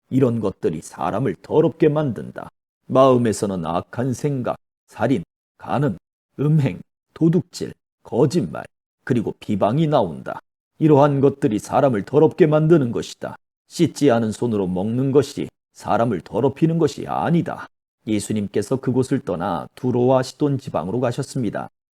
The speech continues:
그런데 그 지역에 사는 어떤 가나안 여자가 예수님께 와서 소리쳤습니다. "주님, 다윗의 자손이여, 저를 불쌍히 생각하시고 도와주세요.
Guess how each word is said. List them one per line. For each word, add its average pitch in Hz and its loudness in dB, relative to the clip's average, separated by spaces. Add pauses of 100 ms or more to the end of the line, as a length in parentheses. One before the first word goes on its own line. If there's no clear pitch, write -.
(100)
그런데 123 0
그 139 2
지역에 131 2
사는 117 -4
어떤 139 -6
가나안 92 -6
여자가 92 -4 (300)
예수님께 107 -2
와서 113 0
소리쳤습니다. 120 -4 (380)
"주님, 208 2 (360)
다윗의 247 6
자손이여, 165 2 (360)
저를 156 4
불쌍히 151 -2
생각하시고 175 -4
도와주세요. 226 0